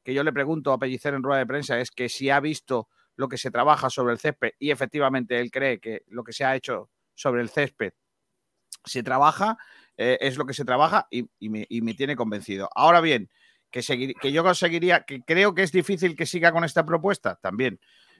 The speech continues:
Eh, por ejemplo, la entrada de Sangali tiene que ser, eh, mm,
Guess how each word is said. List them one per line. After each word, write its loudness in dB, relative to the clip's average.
Eh, -2
por 4
ejemplo, 2
la 0
entrada 6
de 6
Sangali 2
tiene -2
que -4
ser, 0
eh, -4
mm, -14